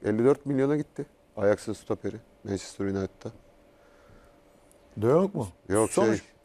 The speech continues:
Speaker 1: şey, e,
Speaker 3: sonuç itibariyle
Speaker 1: Arjantinli çocuk.
Speaker 3: Minjay Kim'i elinde tutmaya çalışıyor yönetim.
Speaker 1: Yönetim de çalışıyor. Yani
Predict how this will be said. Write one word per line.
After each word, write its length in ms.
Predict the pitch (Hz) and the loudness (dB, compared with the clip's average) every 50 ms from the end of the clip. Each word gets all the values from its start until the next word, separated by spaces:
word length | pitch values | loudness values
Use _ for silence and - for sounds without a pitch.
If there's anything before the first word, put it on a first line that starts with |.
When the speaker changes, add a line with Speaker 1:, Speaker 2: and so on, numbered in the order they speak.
| _ _ - | _ _ -14
Speaker 1:
şey, 220 | - 82 82 82 82 | -14 -12 -10 -10 -8
e, 40 | 82 | -4
Speaker 3:
sonuç 340 | - - 185 208 85 - | -2 0 0 0 -2 -4
itibariyle 560 | 101 85 - 87 90 85 82 85 85 107 135 78 | -6 -6 -2 0 0 2 2 0 -2 -2 0 0
Speaker 1:
Arjantinli 540 | 98 101 90 107 110 107 101 117 95 90 | 0 0 2 0 0 0 -2 -6 -10 -10
çocuk. 240 | - - 87 78 - _ - _ _ _ _ _ - - _ _ _ _ _ _ - - _ _ _ _ _ _ _ _ _ _ _ _ _ - | -10 -12 -12 -12 -14 _ -20 _ _ _ _ _ -20 -20 _ _ _ _ _ _ -20 -20 _ _ _ _ _ _ _ _ _ _ _ _ _ 0
Speaker 3:
Minjay 460 | 127 143 147 139 165 165 156 143 117 | 2 2 4 4 4 4 4 4 2
Kim'i 240 | - - 120 120 92 | 0 -2 -2 0 2
elinde 300 | 127 131 135 135 156 147 | 2 0 2 2 0 0
tutmaya 360 | - 117 - - 120 143 143 | 0 -4 -2 0 2 2 4
çalışıyor 460 | - 151 135 120 110 - - 113 98 | 4 4 4 4 2 0 2 0 2
yönetim. 360 | 90 85 82 80 - - 69 - _ _ _ _ _ - - - _ - - - - 107 | 2 0 -4 -6 -10 -12 -18 -18 _ _ _ _ _ -20 -20 -20 _ -20 -20 -6 2 4
Speaker 1:
Yönetim 340 | 127 143 139 110 - 127 | 4 4 4 2 0 -2
de 80 | 151 147 | -2 0
çalışıyor. 360 | - 156 131 107 - 90 92 | 0 0 -2 -2 -2 2 2
Yani 300 | 95 139 139 120 107 85 | 4 4 4 2 0 -2